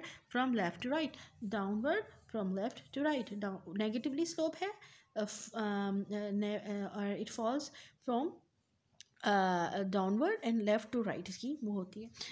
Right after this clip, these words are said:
अब यहाँ पे एक और क्वेश्चन हमारे पास आ जाता है, that is why demand curve is negatively slope, कि क्यों नेगेटिवली स्लोप होती है।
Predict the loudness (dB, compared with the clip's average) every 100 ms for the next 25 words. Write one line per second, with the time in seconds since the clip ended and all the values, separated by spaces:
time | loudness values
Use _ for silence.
0 | -6 0 2 2 0 0 -2 -2 -4 -4
1 | -2 -2 -2 -2 -2 -2 -4 -4 -6 -8
2 | -12 -2 0 2 0 0 0 0 2 2
3 | 0 0 0 0 0 0 -2 -4 -2 -2
4 | -2 -2 -4 -4 -4 -2 0 -2 -2 -2
5 | 0 0 0 0 -2 -2 -6